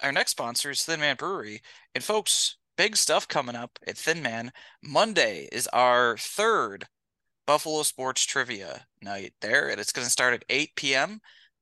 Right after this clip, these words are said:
Uh, we re-, I'm gonna say this right up front. Really, really recommend making reservations.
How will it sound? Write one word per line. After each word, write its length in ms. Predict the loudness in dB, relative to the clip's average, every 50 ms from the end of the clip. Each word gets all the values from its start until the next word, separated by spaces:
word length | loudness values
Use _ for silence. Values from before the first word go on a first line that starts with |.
| -6
Uh, 240 | -4 -4 -4 -4 -6 -8
we 160 | -8 -8 -8 -6
re-, 220 | -2 2 2 4
I'm 100 | 4 4
gonna 120 | 4 6 6
say 140 | 4 4 4
this 180 | 4 2 4
right 180 | 4 4 4 4
up 80 | 2
front. 260 | 2 0 0 0 0 -4 _
Really, 480 | -6 -2 2 4 4 4 4 2 0
really 360 | -2 -4 -2 0 0 2 2 2
recommend 380 | 2 0 0 0 -2 -4 -2
making 280 | 0 -2 -2 -2 -4 -6
reservations. 800 | -4 -4 -4 -4 -4 -4 -4 -2 -2 -4 -6 -6 -8 -10 -10